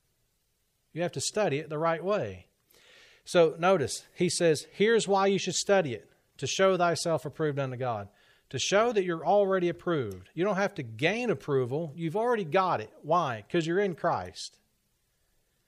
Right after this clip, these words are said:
If Christ is already approved and you're in Christ, then guess what you are? You're approved. If, if you're in the beloved,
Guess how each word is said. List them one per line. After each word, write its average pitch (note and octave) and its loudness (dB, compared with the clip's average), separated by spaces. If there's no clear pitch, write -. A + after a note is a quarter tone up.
If C#3 -4
Christ A#3+ 2
is G#3 0
already G3+ 6
approved F3 2
and D3+ 0
you're G3+ 2
in F#3 -2
Christ, F3+ 0
then D#3+ -6
guess F3+ 0
what F3 -2
you E3 0
are? F#2 -4
You're F3+ 2
approved. B2 -2
If, D#3+ -2
if D#3 -2
you're G#3+ 4
in G#3 0
the E3 -2
beloved, C#3 4